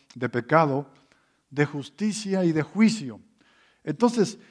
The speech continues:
el periodo apostólico puede ser dividido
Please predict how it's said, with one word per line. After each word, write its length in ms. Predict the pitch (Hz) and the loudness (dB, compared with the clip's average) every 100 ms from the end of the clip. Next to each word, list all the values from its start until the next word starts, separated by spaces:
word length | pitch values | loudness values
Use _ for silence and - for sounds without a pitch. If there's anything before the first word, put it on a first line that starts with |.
| _ - | _ 2
el 160 | 180 | 4
periodo 360 | 175 175 220 247 | 4 4 8 6
apostólico 640 | 247 202 - 220 220 214 | 6 0 4 4 4 2
puede 220 | 175 208 202 | 2 4 6
ser 220 | 208 190 | 4 4
dividido 520 | 190 180 190 180 | 2 2 4 2